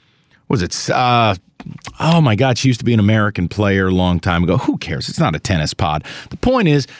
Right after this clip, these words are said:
you can be young as hell and out there earning. Does anyone say anything with golf?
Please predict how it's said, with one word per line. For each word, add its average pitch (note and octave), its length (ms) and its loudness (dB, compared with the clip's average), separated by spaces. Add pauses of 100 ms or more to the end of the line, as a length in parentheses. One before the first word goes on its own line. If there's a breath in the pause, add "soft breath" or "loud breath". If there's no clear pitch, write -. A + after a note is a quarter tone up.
you C4+ 120 2
can F3+ 140 0
be C3 80 4
young C3+ 280 2
as G#2+ 120 0
hell A2 260 2
and F2+ 180 2
out G#2 260 0
there G2 240 2
earning. E2+ 480 2
Does G2 140 0
anyone D#3 240 2
say D#3 200 -2
anything D#3 300 2
with G#2+ 120 2
golf? G2+ 520 -2